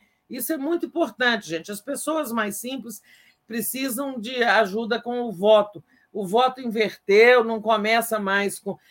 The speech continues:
e a colinha, importante, o voto agora começa, não começa pelo presidente, como antigamente, concluindo minha frase, mas é super importante. É proibido entrar na urna com celular,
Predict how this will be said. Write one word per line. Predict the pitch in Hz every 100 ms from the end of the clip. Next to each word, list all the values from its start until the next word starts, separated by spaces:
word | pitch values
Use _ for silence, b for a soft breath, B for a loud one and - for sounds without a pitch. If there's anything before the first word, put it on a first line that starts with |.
| b
e | 220
a | 240
colinha, | 240 233 240 233 294 269 247 -
importante, | 240 247 226 - 185 143 -
o | 165
voto | 208 220 202
agora | 202 202
começa, | 190 180 175 156
não | 180 165
começa | 180 170 185 165
pelo | 175
presidente, | 156 170 151 202 226 -
como | 175
antigamente, | 160 143 165 170 202 -
concluindo | 165 156 156 156 147
minha | 147 156
frase, | 156 165 196 - b b b _
mas | 208 220 - -
é | 208 196
super | - 285 233 302
importante. | 269 240 220 - 160 143 - _ _ _ _ _ -
É | 226 247
proibido | 247 233 202 156 190 208 175
entrar | 202 190 180 185 185 196
na | 175
urna | 170 180 190 170
com | - 180
celular, | - 190 175 156 127